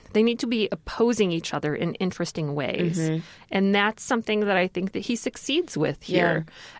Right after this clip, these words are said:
Speaker 1: And I, I wanna relate that also to y-, your movie, Like Father, because you have two characters, Kristen Bell and, um, Kelsey Grammer's characters, who are both similar and opposites.
Speaker 2: Mm-hmm.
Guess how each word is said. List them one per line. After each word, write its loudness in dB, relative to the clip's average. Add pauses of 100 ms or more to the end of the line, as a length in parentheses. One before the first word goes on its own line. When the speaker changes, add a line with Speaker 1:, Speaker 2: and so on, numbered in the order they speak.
(140)
Speaker 1:
And 4
I, 2 (100)
I 2
wanna 4
relate 4
that 2
also 2
to 4
y-, -12 (240)
your 6
movie, 4
Like 2
Father, 2
because -4
you 4
have 0 (100)
two 0
characters, 0
Kristen 0
Bell 4
and, 0
um, 0
Kelsey -4
Grammer's -2
characters, -2 (380)
who 6
are 6
both 2
similar 4
and 0
opposites. -2
Speaker 2:
Mm-hmm. 2